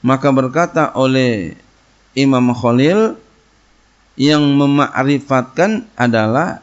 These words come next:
yaitu al. Wa qala Sibawaihi, berkata oleh Imam Sibawaihi,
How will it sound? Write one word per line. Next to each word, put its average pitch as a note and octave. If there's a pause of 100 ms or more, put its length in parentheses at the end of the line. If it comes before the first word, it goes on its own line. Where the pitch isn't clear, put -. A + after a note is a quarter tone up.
yaitu A2+
al. G#2 (1500)
Wa C3
qala G3
Sibawaihi, C3+
berkata D3
oleh C3+
Imam C3
Sibawaihi, D3